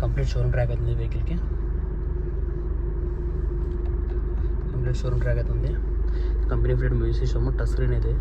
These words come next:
టచ్ స్క్రీన్ అయితే వస్తుంది టాప్ ఎండ్ వేరియట్ కాబట్టి. బ్యాక్ కెమెరా కూడా ఫుల్ అవైలబుల్గా అయితే ఉంది వెహికల్కి. దీని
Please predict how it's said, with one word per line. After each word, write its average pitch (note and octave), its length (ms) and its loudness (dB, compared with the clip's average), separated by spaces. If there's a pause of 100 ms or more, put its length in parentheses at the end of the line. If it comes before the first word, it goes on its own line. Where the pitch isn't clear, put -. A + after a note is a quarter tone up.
(360)
టచ్ B2+ 160 0
స్క్రీన్ B2 200 2
అయితే A#2+ 140 4
వస్తుంది A#2 300 2 (240)
టాప్ A#2+ 200 0
ఎండ్ A#2+ 120 2
వేరియట్ A#2 260 2
కాబట్టి. A2 280 0 (840)
బ్యాక్ B2 160 2
కెమెరా B2+ 300 2
కూడా B2 140 2
ఫుల్ B2+ 120 2
అవైలబుల్గా A#2 380 2
అయితే A#2 120 0
ఉంది - 140 2
వెహికల్కి. - 340 2 (840)
దీని C#3 120 2